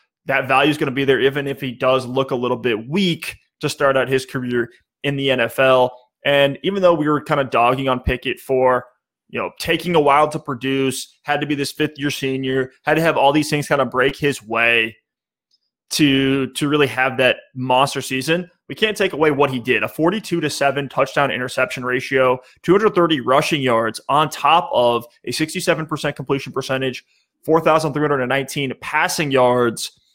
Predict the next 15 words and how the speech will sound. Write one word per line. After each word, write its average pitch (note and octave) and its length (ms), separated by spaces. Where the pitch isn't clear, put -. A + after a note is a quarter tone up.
on C3+ 400
four D#3 100
hundred D3+ 140
ninety-seven C#3 540
attempts. A#2+ 420
So C#3+ 80
he D3 60
had C3+ 140
one D3 120
of E3+ 40
the D#3 60
best C#3+ 300
yards B2+ 240
per C#3 140
attempt C#3 520